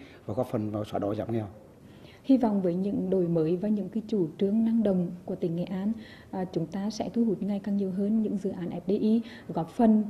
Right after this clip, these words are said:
Speaker 2: thực hiện mục tiêu, à, đưa Nghệ An trở thành trung tâm kinh tế văn hóa của khu vực Bắc Trung Bộ. Xin được cảm ơn ông đã tham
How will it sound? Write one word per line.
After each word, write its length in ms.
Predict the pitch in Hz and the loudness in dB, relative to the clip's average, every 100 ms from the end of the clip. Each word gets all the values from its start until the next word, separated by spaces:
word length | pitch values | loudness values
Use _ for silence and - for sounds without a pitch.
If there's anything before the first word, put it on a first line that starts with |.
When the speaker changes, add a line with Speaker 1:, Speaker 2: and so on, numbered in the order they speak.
| - - | -6 -4
Speaker 2:
thực 180 | 220 - | -4 -2
hiện 340 | 214 196 185 | 0 0 0
mục 100 | 185 170 | -4 -4
tiêu, 280 | - 196 214 214 - - | 0 0 0 -6 -16 -10
à, 120 | 196 | -2
đưa 180 | 196 220 | 2 2
Nghệ 160 | 214 | 2
An 300 | - 190 196 220 | 0 -4 -4 0
trở 120 | 190 165 | -2 -2
thành 240 | 208 202 | -4 -4
trung 140 | - 196 | -4 -6
tâm 140 | 214 208 | -4 -4
kinh 80 | 226 | -4
tế 320 | 220 151 147 - | -2 -2 -2 -2
văn 120 | 190 202 | -4 -4
hóa 300 | 202 160 170 | -4 -4 -6
của 80 | 175 | -8
khu 140 | - 185 | -6 -8
vực 100 | 190 | -6
Bắc 100 | 196 202 | -8 -2
Trung 140 | 214 202 | 2 6
Bộ. 260 | 190 180 - - - | 6 4 -4 -16 -18
Xin 140 | - 233 | 4 4
được 80 | 226 | 4
cảm 180 | 196 175 | 0 -2
ơn 100 | 202 | 2
ông 260 | 202 214 | 2 2
đã 240 | 202 202 202 | -2 -6 -8
tham 140 | 214 | -6